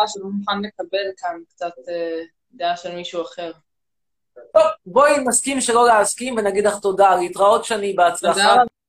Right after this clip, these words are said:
Speaker 2: בבגרות. מה נבחנים בכיתה יא בימינו? אגב, שואלים אותי מה אני חושב על כל הלימודים וזה, אני אגיד לכם מה שאני הייתי עושה עם בתי הספר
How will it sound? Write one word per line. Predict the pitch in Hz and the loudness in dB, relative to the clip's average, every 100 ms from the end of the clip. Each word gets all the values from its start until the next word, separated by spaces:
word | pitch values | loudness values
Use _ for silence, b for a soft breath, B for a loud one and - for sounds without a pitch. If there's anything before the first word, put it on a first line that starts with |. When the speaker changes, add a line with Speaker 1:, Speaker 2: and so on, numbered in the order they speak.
| - | -6
Speaker 2:
בבגרות. | - - _ 392 415 403 - - _ _ _ _ _ | -6 -8 _ 2 4 2 -6 -18 _ _ _ _ _
מה | _ | _
נבחנים | 185 185 165 170 | _ _ _ _
בכיתה | _ 151 156 | _ _ -20
יא | 135 135 165 _ | _ -20 _ _
בימינו? | 127 120 120 120 120 _ _ _ _ _ _ _ _ _ _ _ | _ _ _ _ _ _ _ _ _ _ _ _ _ _ _ _
אגב, | - 220 214 | -20 -20 -20
שואלים | 202 233 | -20 -20
אותי | 262 226 | -20 -20
מה | 214 | -20
אני | 220 | -20
חושב | 196 190 190 | _ _ _
על | |
כל | 180 190 | _ _
הלימודים | 180 165 156 147 160 | -20 _ _ _ _
וזה, | 147 165 | _ -20
אני | |
אגיד | 220 247 | -20 -20
לכם | 226 | -20
מה | 202 | -20
שאני | 190 180 | _ _
הייתי | 170 | _
עושה | 151 143 | _ _
עם | 123 | _
בתי | 131 | _
הספר | 117 _ 117 117 | _ _ _ _